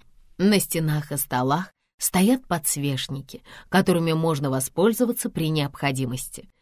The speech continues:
Ковёр с кропотливо вышитым орнаментом заглушает шаги, сохраняя в помещении нужную тишину. То тут, то там стоят маленькие металлические столики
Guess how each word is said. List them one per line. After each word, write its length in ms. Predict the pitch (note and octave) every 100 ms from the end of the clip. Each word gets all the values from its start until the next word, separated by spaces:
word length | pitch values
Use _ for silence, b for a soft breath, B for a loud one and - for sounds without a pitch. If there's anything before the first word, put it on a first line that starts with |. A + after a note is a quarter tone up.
| _ _ -
Ковёр 440 | F#3 F#3 C4 C#4
с 100 | -
кропотливо 880 | - E3+ F#3 G3+ - G3+ C#4 C4 C4
вышитым 600 | F3 A3+ - A3 G3+ F#3+
орнаментом 760 | E3+ E3+ G3 G#3 D3 C#3 C#3+
заглушает 640 | D3 D3+ D#3+ - E3 B2+
шаги, 540 | B2+ - B2+ C3+ F#3 A3 B B
сохраняя 580 | - F#3 F#3+ A#3 D#4 E4
в 60 | -
помещении 640 | G3+ F3+ - A3 A3+ G#3
нужную 480 | F#3 D#3+ D#3+ D#3+ D#3
тишину. 560 | D3+ D#3 - C#3 B2+ - _ _ _ _ _
То 160 | F#3 D#3
тут, 360 | D3+ E3 B3+ - -
то 140 | D#3
там 420 | D3 D#3 F3+ A3+ - _
стоят 420 | - G3 G3+ G3+
маленькие 580 | G3 B3 C#4+ D4 C4+ C4+
металлические 800 | A3+ G3 F#3+ G#3+ G#3+ A3 - G#3
столики 640 | G3 - E3+ C3+ B2+ -